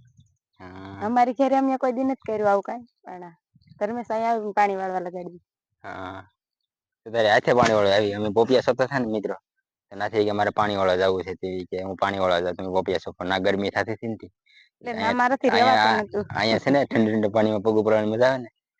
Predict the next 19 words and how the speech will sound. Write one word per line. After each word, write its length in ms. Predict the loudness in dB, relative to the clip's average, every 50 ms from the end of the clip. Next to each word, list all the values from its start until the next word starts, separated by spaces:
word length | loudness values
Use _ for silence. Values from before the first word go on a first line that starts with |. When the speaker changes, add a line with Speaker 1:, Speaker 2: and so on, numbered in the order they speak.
| _ _ _ _ _ -10
Speaker 1:
ત્યાં 200 | -8 -8 -4 -2
પાણી 240 | 0 0 0 2 2
વાળવા 220 | 2 2 2 2
આવી 160 | 0 -2 -4
ગઈ. 140 | -6 -10 -12 _ -20 -20 -20
Speaker 2:
પણ 200 | -12 -8 -4 -2
ના, 200 | 0 0 0 0
કેટલી 320 | 0 -2 -2 0 2 2 4
ગરમી 280 | 4 4 4 4 2
થાતી 240 | 2 2 2 2 0
હતી, 140 | -2 -4 -2
મારાથી 360 | 0 0 0 -2 -2 -4 -4
નતું 260 | -4 -4 -4 -2 2
રહેવાતું. 460 | 4 4 4 4 2 0 -2 -8 -20 _ _ _ -20 -20 _ -20 -20 -18 -18 -18 -18 -18 -20 -20 -20 -20 _ _ _ _ _ _ _ _ _ _ _ _ _ _ _ _ _ _ _ _ _ _ _ _ _ _ _ _ _ -10
બહુ 160 | -6 -4 -2 -2 -2
ગરમી 320 | -4 -6 -6 -4 -4 -6
થાતી 260 | -4 -4 -6 -6 -4
હતી 160 | -6 -6 -6 -8
મને. 200 | -8 -10 -12